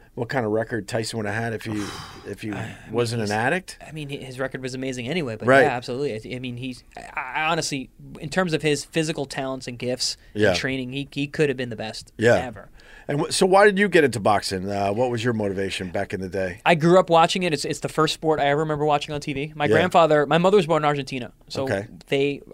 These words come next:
Speaker 2: we lived with our, our grandparents from Argentina, uh, my grandparents from Argentina, and, uh, that's what we watched.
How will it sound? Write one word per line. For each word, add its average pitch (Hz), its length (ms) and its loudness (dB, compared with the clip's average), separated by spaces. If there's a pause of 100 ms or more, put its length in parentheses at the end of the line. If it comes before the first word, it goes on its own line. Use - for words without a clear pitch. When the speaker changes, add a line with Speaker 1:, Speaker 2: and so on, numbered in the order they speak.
Speaker 2:
we 160 140 0
lived 151 260 2
with 143 240 0
our, 127 220 2
our 123 120 0
grandparents 131 460 -4
from 123 120 -10
Argentina, 120 520 -8 (180)
uh, 110 200 -4
my 120 140 -4
grandparents 117 340 -10
from 110 80 -10
Argentina, 110 440 -12
and, 110 300 -8
uh, 107 300 -6 (140)
that's 131 220 -8
what - 120 -10
we 151 100 -6
watched. - 420 -8